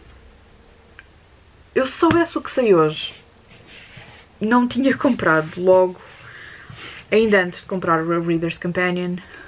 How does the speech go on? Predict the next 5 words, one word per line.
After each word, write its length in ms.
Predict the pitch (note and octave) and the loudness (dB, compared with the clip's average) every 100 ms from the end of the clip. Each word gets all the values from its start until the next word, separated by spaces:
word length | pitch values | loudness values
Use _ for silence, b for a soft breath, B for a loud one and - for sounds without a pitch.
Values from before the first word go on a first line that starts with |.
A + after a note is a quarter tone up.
| B B - | B B -12
o 720 | F3+ F3 F3+ F3 F3 F3 E3+ E3+ - - _ _ _ - - B B B - | -6 -4 -4 -2 -4 -4 -6 -10 -16 -20 _ _ _ -20 -20 B B B -12
Stories 440 | - G#3 F#3+ F#3+ | -2 0 0 -4
of 120 | F#3 | -6
Middle 320 | F#3 F#3 F3+ F#3 | -4 -4 -6 -8
Earth, 160 | E3+ | -12